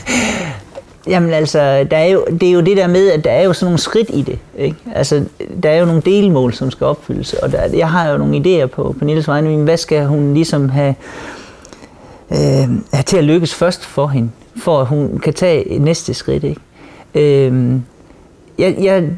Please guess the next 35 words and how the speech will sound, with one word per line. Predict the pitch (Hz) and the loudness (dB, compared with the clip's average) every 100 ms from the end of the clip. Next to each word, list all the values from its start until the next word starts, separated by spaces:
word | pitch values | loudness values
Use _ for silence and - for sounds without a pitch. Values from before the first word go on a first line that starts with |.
| - | -4
jeg | - 180 180 | 0 2 2
har | 170 | 2
jo | 175 | 0
ikke | 190 | 0
på | 170 | 0
den | 175 | 2
måde, | 165 170 165 | 4 4 4
øh, | 156 139 127 113 110 - - | 4 4 2 2 0 0 0
deadlines | 180 160 139 143 - | 0 2 0 0 2
lige | 165 | 0
på | - 143 | 0 0
den | 151 | 2
der | 147 135 | 2 2
verdens | 127 123 147 143 | 2 0 0 0
bedste, | 160 180 120 | 0 0 -2
men | 110 | -2
jeg | 110 | 0
har | 160 | 0
nogle | 175 151 | 2 2
deadlines | 165 143 156 151 | 0 0 -2 -2
i | 143 | -2
forhold | 151 147 147 | 0 2 0
til | 143 147 | 0 0
noget | 143 156 | 2 2
af | 143 | 2
det, | 147 | 2
vi | 147 | 2
arbejder | 143 190 127 - 101 | 0 0 -2 -4 -4
med, | 123 | -4
som | 139 135 | -4 -2
jeg | 127 | -4
synes | 131 147 | -2 -2
skal | - 135 | -2 0
lykkes. | 131 143 123 - - - - - - | 0 0 -4 -8 -18 -20 -20 -20 -8
Øh, | - 64 64 127 | -4 -2 -2 -4